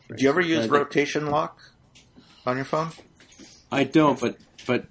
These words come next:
Speaker 1: so, I've, I've
Speaker 2: Okay.
Speaker 1: get, I get called from people all the time who get stuck with that, right?
Speaker 2: Yeah, yeah. Uh, this is something that I've gotten a lot of customer reports about, uh, on some of my audio apps, is that,
Speaker 1: Right. Oh, yeah.
Speaker 2: uh, people get really confused with the switch on the side because it, it has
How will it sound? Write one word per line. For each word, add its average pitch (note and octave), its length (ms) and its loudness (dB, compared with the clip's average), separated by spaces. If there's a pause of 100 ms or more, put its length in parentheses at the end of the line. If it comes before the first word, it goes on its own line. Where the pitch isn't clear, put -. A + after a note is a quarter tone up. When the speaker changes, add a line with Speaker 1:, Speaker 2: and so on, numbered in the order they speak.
Speaker 1:
so, - 220 -6
I've, A2+ 260 -4
I've B2 300 0
Speaker 2:
Okay. A2+ 140 0
Speaker 1:
get, - 100 -8
I C3 80 0
get A#2 160 -2
called C3+ 180 0
from B2+ 80 -4
people B2+ 220 2
all A2+ 100 2
the A#2+ 100 -2
time C3 100 0
who A#2 80 0
get G#2 140 -2
stuck - 360 -2 (260)
with G#2 200 -12
that, F2 200 -10
right? A#2+ 320 -8 (300)
Speaker 2:
Yeah, D#3 340 4
yeah. C3+ 300 2 (160)
Uh, A2+ 120 -4 (200)
this D#3+ 180 -2
is G3 140 -2
something D3 320 -2
that A#2+ 100 2
I've A#2 140 2
gotten A#2 200 2
a G#2+ 40 -4
lot G#2 240 2
of G#2 100 -4 (240)
customer A#2 320 -2
reports C3 360 -2
about, G2+ 180 0
uh, F#2+ 360 -4
on G2+ 180 -4
some - 120 -6
of G#2+ 60 -2
my F#2 140 -4
audio G#2+ 340 2
apps, F#2 260 -2 (240)
is G#2 240 -6
that, G#2 300 0
Speaker 1:
Right. G2+ 240 -2 (160)
Oh, C#3 120 0
yeah. C3 120 2
Speaker 2:
uh, A2+ 340 -2
people D#3+ 220 -2
get D3 240 -2
really C#3 160 2
confused C#3+ 440 -2
with - 120 -8
the - 60 -8
switch - 280 -2
on A2 100 0
the G#2 60 -6
side A2+ 540 2 (240)
because A#2 260 -2
it, B2 140 -6
it C3 280 -2 (260)
has A2+ 240 -2